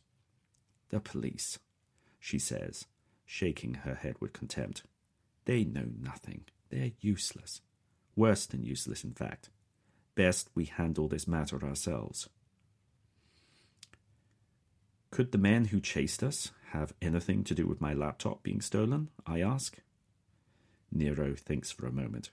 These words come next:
considering. "It's possible," she says at last. "The Bratva operate all around the world now. It's possible that they had Max under surveillance in San Francisco because of his work.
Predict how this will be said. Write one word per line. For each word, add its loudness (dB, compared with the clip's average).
considering. -6
"It's 0
possible," -4
she -4
says -4
at -12
last. -8
"The 2
Bratva 4
operate -2
all 2
around 2
the 0
world 2
now. -6
It's -8
possible -2
that -8
they -2
had -4
Max -2
under -4
surveillance 0
in -2
San 0
Francisco -2
because -8
of -6
his -2
work. -6